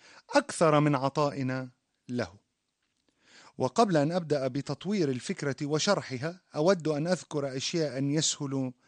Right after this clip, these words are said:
نسيانها، وهي الوجهة الأخرى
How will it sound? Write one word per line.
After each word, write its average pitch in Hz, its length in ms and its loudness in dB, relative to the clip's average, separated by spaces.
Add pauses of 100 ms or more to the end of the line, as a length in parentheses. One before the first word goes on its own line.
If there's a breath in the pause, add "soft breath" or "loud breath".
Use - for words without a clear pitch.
(140)
نسيانها، 143 840 2 (720 soft breath)
وهي 185 320 4
الوجهة 180 640 2
الأخرى 156 800 0